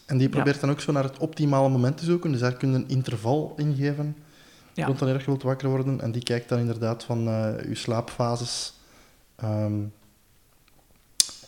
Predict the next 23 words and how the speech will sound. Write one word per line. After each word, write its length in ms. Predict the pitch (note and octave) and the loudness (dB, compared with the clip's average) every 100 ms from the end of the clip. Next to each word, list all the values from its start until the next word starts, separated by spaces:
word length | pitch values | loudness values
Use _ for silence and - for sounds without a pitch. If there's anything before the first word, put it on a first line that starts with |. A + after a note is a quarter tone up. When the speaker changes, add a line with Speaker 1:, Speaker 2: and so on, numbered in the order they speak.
| - _ - | -20 _ -2
Speaker 1:
en 140 | C#3 | 2
kan 160 | C3 A#2 | 4 4
u 40 | |
daar 220 | G#2 G2+ | 4 2
dan 180 | G#2 G#2 | 0 -2
inderdaad 560 | G#2 G2 F#2+ G2+ - G2+ | -2 -4 -4 -6 -6 -8
wekken. 400 | F#2+ G#2 G#2+ G2 - - _ - _ | -6 -2 -2 -4 -8 -18 _ -20 _
Speaker 2:
Ja. 280 | D#3 D#3+ - - - - _ - _ - | 0 0 -2 -12 -20 -20 _ -20 _ -10
Dat 120 | C3 | -6
gaat 400 | - C#3+ C3 - | 0 0 0 -4
vandaag 300 | D3+ C3+ C#3 | 0 2 4
onze 200 | D#3+ D#3+ | 2 0
kortste 360 | D3 - - - | -2 -4 -6 -6
aflevering 480 | F3+ - F#3 F3 E3 | -6 -2 0 2 2
worden. 300 | C#3+ C3 B2 - _ - - | 0 -2 -6 -12 _ -18 -14
Speaker 1:
Oké. 300 | A2+ F#2+ B2 - - _ _ _ _ | -10 -8 -8 -10 -20 _ _ _ _
Maar 120 | A2+ A2 | -4 2
je 20 | |
Speaker 2:
Zie 80 | B2+ | 6
je 120 | C3 | 6
Speaker 1:
ziet, 120 | D3 | 4
Speaker 2:
dat, 440 | F#3+ - - | -2 -8 -18
Speaker 1:
je, 0 | - | -12